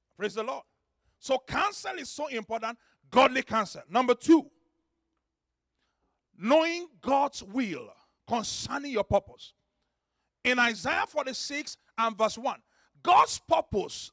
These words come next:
God will see to it that his purpose is performed. Amen. God will see to it that his purpose is performed. That is his will. What is the will of God in this purpose?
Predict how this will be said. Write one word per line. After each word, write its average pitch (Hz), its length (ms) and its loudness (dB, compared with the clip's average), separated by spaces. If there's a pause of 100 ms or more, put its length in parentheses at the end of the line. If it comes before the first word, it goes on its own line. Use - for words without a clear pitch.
God 339 260 4
will 277 140 -4
see - 240 -10
to 247 140 -16
it 262 160 -10
that 233 100 -6
his 214 140 -10
purpose 269 420 -6
is 208 120 -18
performed. 220 480 0 (2500)
Amen. 254 260 -6 (880)
God 415 340 2
will 269 120 -6
see - 340 -4 (100)
to 240 160 -14
it 220 320 -8 (460)
that - 260 2
his 262 300 -6 (160)
purpose 339 580 2
is 302 180 -8
performed. - 760 -4 (360)
That 240 160 0
is 339 220 -6
his 233 220 -4
will. 196 460 0 (280)
What 233 440 4
is 269 180 -6
the 247 140 6
will 240 320 2 (120)
of 311 220 4
God 339 360 -2
in 226 140 -2
this 254 200 -8
purpose? - 520 -2